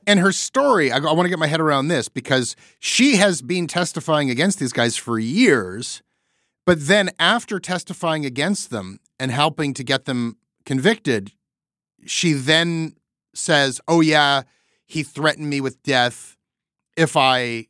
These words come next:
testified against him." That's hard to understand because she went ahead and she did speak to the cops. So wha-, i-, if she, if you're gonna go say, "Well, I won't be threatened, I'm gonna go talk to the cops,"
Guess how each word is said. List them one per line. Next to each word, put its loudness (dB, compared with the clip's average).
testified -4
against -2
him." -18
That's 0
hard 0
to 0
understand 0
because -4
she -6
went 0
ahead 0
and -4
she -6
did 0
speak -6
to -12
the -6
cops. -2
So -2
wha-, 0
i-, -6
if -4
she, -4
if 0
you're 2
gonna 2
go 2
say, 0
"Well, 4
I 2
won't -2
be -2
threatened, -4
I'm -2
gonna -4
go -4
talk 0
to -12
the -10
cops," 0